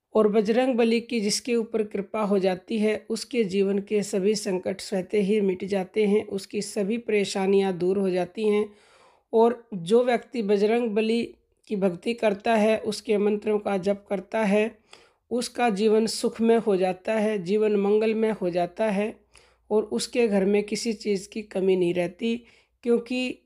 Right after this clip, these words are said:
जब बजरंग बली की कृपा आपको प्राप्त हो जाती है, तो स्वतः ही राम जी की भी कृपा प्राप्त हो जाती है। तो आप ये मंत्र का नियमित रूप से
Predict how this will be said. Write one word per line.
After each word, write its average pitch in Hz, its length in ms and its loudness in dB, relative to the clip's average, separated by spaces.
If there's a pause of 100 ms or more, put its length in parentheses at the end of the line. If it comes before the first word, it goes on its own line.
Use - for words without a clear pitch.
जब 196 280 2
बजरंग 226 440 2
बली 220 200 0
की 220 180 -4
कृपा 214 380 -4
आपको 196 480 -2
प्राप्त 196 460 -4
हो 175 180 -2
जाती 175 400 -2
है, 208 260 0 (500)
तो 220 100 0
स्वतः 233 420 2
ही 240 240 2
राम 214 300 2
जी 208 160 -2
की 226 200 -6
भी 208 160 -4
कृपा 208 420 -6 (240)
प्राप्त 202 360 -2
हो 175 180 -4
जाती 165 360 -6
है। 156 280 -6 (1200)
तो 208 400 2 (400)
आप 240 460 2
ये 220 180 0
मंत्र 226 460 0
का 233 240 -2
नियमित 254 520 0
रूप 214 220 0
से 233 480 0